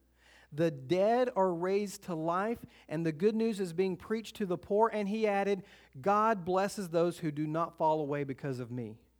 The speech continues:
is what Jesus was saying. So not only did Jesus say he was the Son of God, but he showed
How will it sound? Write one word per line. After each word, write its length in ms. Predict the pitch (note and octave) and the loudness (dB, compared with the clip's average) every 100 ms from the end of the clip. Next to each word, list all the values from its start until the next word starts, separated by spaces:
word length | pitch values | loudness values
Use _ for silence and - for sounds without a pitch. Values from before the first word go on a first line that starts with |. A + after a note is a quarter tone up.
| _ | _
is 100 | B2+ | -8
what 140 | C3+ C#3 | -6 -6
Jesus 420 | C3+ B2+ B2 - | -6 -8 -8 -12
was 120 | C3 | -12
saying. 340 | - B2 A2+ - - | -8 -8 -8 -12 -14
So 160 | - E3+ | -4 0
not 180 | A#3 C4 | 2 4
only 180 | B3+ | 2
did 140 | G#3 F3 | 2 -2
Jesus 340 | G3 G3 F#3+ | -4 -4 -4
say 200 | - G#3+ | 0 0
he 80 | G#3 | 0
was 20 | - _ _ - | -4 _ _ -6
the 40 | |
Son 40 | G#3 | -6
of 100 | F3 | 0
God, 280 | G3 G3 E3 | 4 4 0
but 100 | C#3 | -6
he 180 | G3+ | -6
showed 720 | F#3 - - G3 F3 C#3+ B2+ | -6 -8 -2 2 4 2 -2